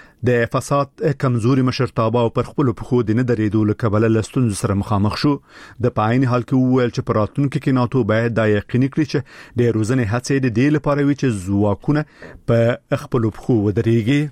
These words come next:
د روسي دفاع وزارت وایي، له افغانستانه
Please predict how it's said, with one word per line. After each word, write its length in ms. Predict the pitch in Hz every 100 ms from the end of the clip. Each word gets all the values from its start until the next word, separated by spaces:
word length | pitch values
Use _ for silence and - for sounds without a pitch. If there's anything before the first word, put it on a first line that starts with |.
| - _ _ _ _ _ _ _ _ _ _ - - - _ _ - - - - - - 139
د 0 | 151 160
روسي 200 | 160 185
دفاع 180 | 160 165
وزارت 300 | 160 156 160
وایي، 160 | 156 151
له 120 | 147
افغانستانه 520 | 135 139 139 143 143